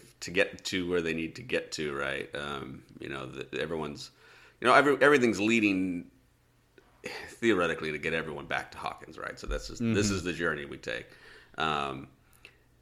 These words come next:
Speaker 1: I, I could probably watch Hopper get beat up less.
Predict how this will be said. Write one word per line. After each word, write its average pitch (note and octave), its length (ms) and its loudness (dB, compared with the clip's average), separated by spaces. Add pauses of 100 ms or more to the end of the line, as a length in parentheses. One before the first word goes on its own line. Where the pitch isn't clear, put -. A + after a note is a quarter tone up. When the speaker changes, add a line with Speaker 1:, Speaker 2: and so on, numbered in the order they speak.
(200)
Speaker 1:
I, G#2+ 380 4
I A2+ 80 8
could A2 300 2
probably C3+ 1040 6
watch G#2+ 640 6
Hopper G#2 480 6
get - 360 0
beat F#2+ 220 -2
up E2+ 240 0
less. D2+ 500 -2